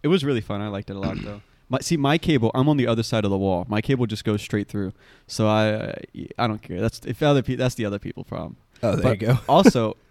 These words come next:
Speaker 1: I used, we had an old internet router. I, at,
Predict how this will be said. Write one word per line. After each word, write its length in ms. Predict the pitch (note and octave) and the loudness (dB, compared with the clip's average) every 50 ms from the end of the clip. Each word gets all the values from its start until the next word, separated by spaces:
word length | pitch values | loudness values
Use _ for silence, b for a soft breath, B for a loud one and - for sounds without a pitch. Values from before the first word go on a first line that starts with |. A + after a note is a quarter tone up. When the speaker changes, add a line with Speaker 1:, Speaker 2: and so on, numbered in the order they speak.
| _ _ | _ _
Speaker 1:
I 100 | C3 C3 | -2 -2
used, 400 | B2+ C3 D3 D#3 D3+ - - - - _ | 0 -2 -2 -6 -6 -6 -8 -14 -16 _
we 100 | - B2+ | -8 -4
had 160 | C#3 E3 E3 | -4 -2 -2
an 80 | D#3 B2 | -4 -4
old 300 | - A#2 A#2 A#2+ B2+ A#2+ | -2 0 0 0 -2 -2
internet 340 | B2 A#2 B2 B2+ C3+ C3 - | -6 -8 -6 -6 -8 -6 -6
router. 380 | C3 C3+ C3+ C#3 D3 D3+ D3+ D3+ _ _ _ _ _ _ _ - _ _ _ _ A2+ | -4 -4 -4 -4 -6 -8 -10 -12 _ _ _ _ _ _ _ -20 _ _ _ _ -6
I, 500 | A2+ A#2 A2+ A2+ A2+ A2 A2 G#2+ - - - _ _ _ _ _ _ _ _ _ _ _ | -6 -4 -4 -4 -4 -4 -6 -6 -8 -12 -16 _ _ _ _ _ _ _ _ _ _ _
at, 180 | C3 B2 A#2 | -6 -6 -6